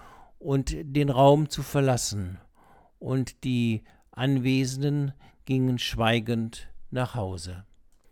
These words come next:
Mein Gesprächspartner, der mir diese Episode erzählte, erwähnt noch, dass dieses Erlebnis, das er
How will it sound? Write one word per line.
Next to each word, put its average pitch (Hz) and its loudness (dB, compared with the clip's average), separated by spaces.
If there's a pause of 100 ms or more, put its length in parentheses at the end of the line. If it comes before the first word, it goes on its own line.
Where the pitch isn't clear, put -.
(800)
Mein 139 2
Gesprächspartner, 160 2
der 139 0
mir 151 4
diese 147 0
Episode 151 2
erzählte, 156 2 (440)
erwähnt 139 4
noch, 160 0 (320)
dass 143 0
dieses 160 0
Erlebnis, 143 0
das 139 -2
er 131 -2